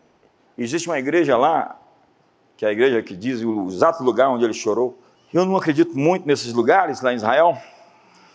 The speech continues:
Tem alguns lugares que são absolutamente corretos, porque essas geografias de mar, de montanha, não dá pra interferir.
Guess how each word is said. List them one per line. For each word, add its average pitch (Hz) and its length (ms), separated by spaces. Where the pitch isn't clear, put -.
Tem 143 80
alguns 131 220
lugares 120 380
que - 100
são 120 180
absolutamente 104 680
corretos, 120 540
porque 110 420
essas 107 260
geografias 113 640
de 95 80
mar, 113 540
de - 80
montanha, 117 720
não 127 140
dá 113 180
pra 131 440
interferir. 139 680